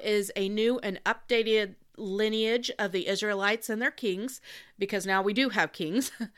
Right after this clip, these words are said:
And then chapter three, for an interesting twist, we actually see the sons and line of David that extend far past him. So we get to see what the future kings are gonna be.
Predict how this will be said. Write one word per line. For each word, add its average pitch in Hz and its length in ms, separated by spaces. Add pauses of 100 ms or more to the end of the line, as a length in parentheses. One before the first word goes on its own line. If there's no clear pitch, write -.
(460)
And 240 180
then 254 240
chapter 254 420
three, 359 600
for 233 220
an 214 180
interesting 233 500
twist, 233 340
we 240 140
actually 220 380
see 233 180
the 202 140
sons 254 720 (420)
and 208 320
line 247 320
of 180 300
David 226 600
that 208 140
extend 254 480
far 226 220
past 262 460
him. 165 100
So 208 140
we 214 100
get 214 140
to - 80
see 233 160
what 214 140
the 190 60
future 240 320
kings 180 320
are 180 60
gonna 165 180
be. 175 300